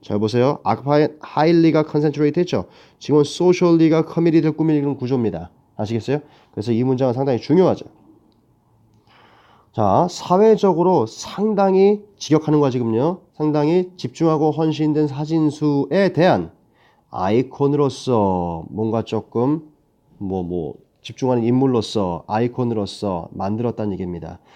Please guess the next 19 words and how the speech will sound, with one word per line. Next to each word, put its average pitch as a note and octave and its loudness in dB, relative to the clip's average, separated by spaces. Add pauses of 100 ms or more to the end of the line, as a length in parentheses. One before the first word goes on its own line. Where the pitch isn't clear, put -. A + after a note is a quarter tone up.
(280)
응역을 F3 4
하게 F#3 4
되면 F#3+ 2
뭐냐면요. A#2 0 (360)
결국 F3+ 4
뭐예요? A2 2 (280)
사회적으로 F3 4 (180)
집중하고 E3 2
있다는 D3+ 2
것은 C#3+ 0
사회적으로 D3+ 2
그만큼 C3+ 0
의식을 D#3+ 2
가지고 C3+ -2
있고 B2+ 0
의식하고 D3 -2
있는 C#3 0 (340)
그러한 B2+ 2
사진술에 B2+ -2